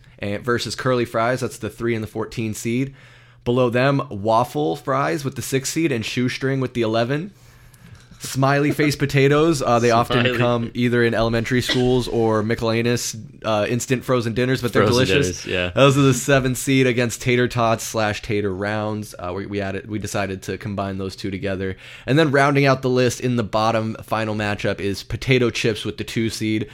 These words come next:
Speaker 1: against potato salad, uh, fifteen seed. So let's just get right from the top here. I'm gonna pass it over to Sabrina. Um, as, as you know, we do this with three of us. Uh, we might be bringing in Michael Benjamin here in a bit, but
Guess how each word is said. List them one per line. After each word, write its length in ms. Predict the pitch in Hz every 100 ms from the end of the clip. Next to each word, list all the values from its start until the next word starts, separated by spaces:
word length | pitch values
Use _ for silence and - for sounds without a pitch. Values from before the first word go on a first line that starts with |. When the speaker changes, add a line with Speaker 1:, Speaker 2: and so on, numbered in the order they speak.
| 110
Speaker 1:
against 300 | 101 104 101
potato 440 | 104 95 113 107 104
salad, 560 | - 98 92 92 92 - - - -
uh, 220 | 85 85
fifteen 520 | - 92 - 87 85
seed. 320 | - 85 82 -
So 300 | 92 87 85 - - -
let's 200 | - 135
just 240 | 170 202 -
get 500 | 151 - 87 107 113
right 200 | 123 135
from 140 | 151
the 80 | 131
top 360 | - 117 127 127
here. 320 | 120 117 113
I'm 160 | 107 120
gonna 120 | 139
pass 280 | 120 117 127
it 80 |
over 160 | 113 113
to 60 | 107
Sabrina. 640 | - 104 113 113 107 101 - -
Um, 180 | - 117
as, 220 | 135 143
as 180 | 156 165
you 60 | 175
know, 160 | 151
we 100 | 139
do 100 | 135
this 140 | 143 131
with 180 | 123 -
three 200 | 127 131
of 80 |
us. 260 | 127 127 -
Uh, 120 | 107
we 100 | 107
might 160 | 117 110
be 60 | 107
bringing 240 | 117 110
in 80 | 104
Michael 260 | 104 98
Benjamin 400 | 95 98 101 101
here 220 | 98 101 101
in 60 |
a 40 | 92
bit, 320 | 101 104 -
but 220 | 101